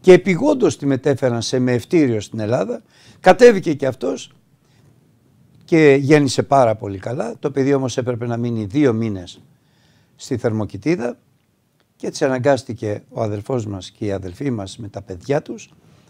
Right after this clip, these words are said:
να μείνουνε δύο μήνες στην Ελλάδα. Έτσι λοιπόν νίκιασε ο αδελφός μου μία, ένα ξενοδοχείο στο Μαρούσι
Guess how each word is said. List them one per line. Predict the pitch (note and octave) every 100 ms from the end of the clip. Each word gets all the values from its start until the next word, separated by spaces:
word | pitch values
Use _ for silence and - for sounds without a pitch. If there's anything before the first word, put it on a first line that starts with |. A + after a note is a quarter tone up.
| _
να | - D3
μείνουνε | E3 C#3+ A#2+
δύο | A2 A3 D#3
μήνες | F#3 C4+ B3
στην | -
Ελλάδα. | D3+ G#2+ F2+ D#2+ _ _ _ _ _ _ _ _ _ _ _ -
Έτσι | E3 B2+ C3+
λοιπόν | B2+ C#3 C3 A#2 G2+ _ -
νίκιασε | D#3 C#3 B2+ - A2+ A2+ -
ο | C3
αδελφός | A2 G#2 C3+ A#2+
μου | G#2+ G2+ G#2
μία, | D3 C3
ένα | - A#2+
ξενοδοχείο | - A2+ G#2 G2+ G2 B2+ G#2 F#2
στο | - E3+
Μαρούσι | D3+ A#2 A2+ B2 - A#3+